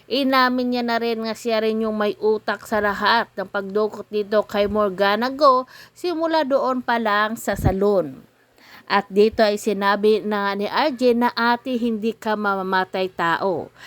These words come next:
Ayon pa kay Giselle, "Hindi naman talaga ako mamamatay tao. Yung mga ahas na yon ang papatay kay Moira, kaya malinis na malinis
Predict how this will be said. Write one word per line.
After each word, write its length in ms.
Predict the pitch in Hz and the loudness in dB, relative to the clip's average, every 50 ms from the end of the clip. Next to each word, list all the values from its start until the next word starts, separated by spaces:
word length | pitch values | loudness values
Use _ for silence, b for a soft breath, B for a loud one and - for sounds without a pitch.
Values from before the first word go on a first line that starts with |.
| B B B B B | B B B B B
Ayon 400 | - 185 185 190 196 202 202 190 | 2 2 4 4 2 0 0 0
pa 160 | - 208 202 | 0 0 0
kay 160 | - 202 190 196 | 0 -2 -2 -2
Giselle, 640 | 196 247 285 - - 269 240 233 233 240 233 - b b b b b | -2 -6 -8 -4 -2 0 0 0 -2 -2 -6 -10 b b b b b
"Hindi 460 | _ 359 349 320 311 277 320 320 311 | _ 0 0 0 2 2 2 2 2
naman 320 | 294 302 285 285 285 277 269 | 2 2 2 2 0 0 -2
talaga 560 | 277 269 262 254 254 226 247 247 247 - 233 | -2 0 0 0 0 2 0 0 2 2 0
ako 240 | 226 - 240 233 220 | -2 0 -2 -2 0
mamamatay 640 | 226 220 214 208 208 208 202 196 196 - - 202 202 - | 0 0 0 -2 -2 -2 -2 -2 -2 -2 -2 -4 -4 -4
tao. 560 | _ - 254 254 247 - 190 180 175 175 185 190 B B B B B _ | _ 4 4 4 4 4 0 -2 -2 -4 -6 -8 B B B B B _
Yung 320 | 254 311 339 339 320 330 | -4 -2 -2 -2 -2 0
mga 480 | 311 320 320 311 311 302 285 285 285 - | 0 0 0 0 -2 -2 2 0 0 2
ahas 560 | 233 254 262 254 262 262 240 262 247 - - | 2 2 4 4 2 2 0 -2 -2 -2 -6
na 160 | - 233 226 | -8 -6 -4
yon 320 | 226 240 233 233 233 220 - | -2 -2 0 -2 -2 -2 -4
ang 160 | 220 214 202 | -6 -8 -6
papatay 640 | _ - 208 214 214 - 220 214 - 226 214 220 214 | _ -2 -2 -2 -2 -4 -8 -6 -2 0 0 0 0
kay 320 | - - 233 220 214 214 | -2 -2 0 2 2 2
Moira, 560 | 208 214 220 285 381 453 381 254 233 240 B B B B B B | 2 0 0 0 2 4 4 2 2 0 B B B B B B
kaya 400 | _ 339 330 339 330 320 320 311 | _ -2 0 0 2 0 0 2
malinis 640 | 302 302 302 262 277 285 277 269 262 269 262 - - | 0 0 0 0 -2 -4 -4 -2 -2 -4 -4 -4 -4
na 80 | 254 | -4
malinis 880 | 240 240 233 226 226 226 220 220 226 226 233 247 247 233 180 - - - | -2 0 0 -2 -2 -2 -2 -2 -2 0 0 0 0 -2 -2 -6 -8 -18